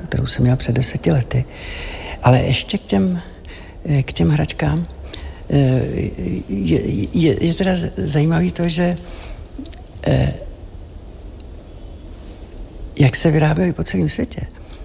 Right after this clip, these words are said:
tak, eh, mají samozřejmě různý odchylky i v tom pískátku, i v tom pískátku, i v tom zvuku, že jo. Takže takový můj sen je, že je rozdám filharmonii a budu dirigovat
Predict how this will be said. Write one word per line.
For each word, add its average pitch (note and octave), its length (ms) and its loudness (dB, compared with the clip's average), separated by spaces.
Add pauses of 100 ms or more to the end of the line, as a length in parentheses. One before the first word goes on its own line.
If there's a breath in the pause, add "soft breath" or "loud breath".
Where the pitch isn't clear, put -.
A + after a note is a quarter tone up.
(280 loud breath)
tak, - 300 2
eh, C3 320 4 (1900 loud breath)
mají D3+ 260 8
samozřejmě F3+ 500 2
různý D#3 360 0
odchylky D3+ 600 -2
i E3 220 2
v E3 80 -10
tom F3+ 220 0
pískátku, F3+ 720 -4 (160)
i D3+ 100 2
v D3+ 40 0
tom F#3 180 2
pískátku, E3 380 -2
i - 100 2
v E3+ 80 -2
tom G3 140 2
zvuku, E3 380 -2
že A#2+ 100 -2
jo. A#2+ 80 -2 (680 loud breath)
Takže B2+ 280 6
takový C#3+ 320 4
můj E3 140 6
sen D#3 260 2
je, D3+ 200 4
že D3+ 100 0
je D3 140 2
rozdám C#3+ 400 0
filharmonii C#3+ 680 4
a D3+ 40 0
budu D3+ 180 0
dirigovat D3+ 560 2